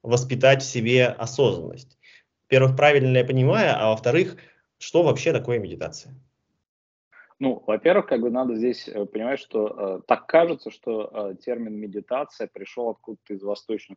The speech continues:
Speaker 2: практик, да, к нам, к христианству. На самом деле медитация — это латинский термин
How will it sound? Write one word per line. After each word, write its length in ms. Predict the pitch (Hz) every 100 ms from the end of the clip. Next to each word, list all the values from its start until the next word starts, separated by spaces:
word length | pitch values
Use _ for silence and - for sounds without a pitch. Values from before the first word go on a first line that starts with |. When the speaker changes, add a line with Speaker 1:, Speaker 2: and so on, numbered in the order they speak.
| -
Speaker 2:
практик, 440 | 113 95 - 87
да, 160 | 90 107
к 120 | _
нам, 160 | 92 90
к 80 | _
христианству. 540 | 92 - 82 - -
На 60 | 90
самом 220 | - 156
деле 120 | 143 120
медитация — 720 | 107 104 131 139 - 104 104
это 160 | -
латинский 540 | 101 101 - 107 - -
термин 420 | - 127 90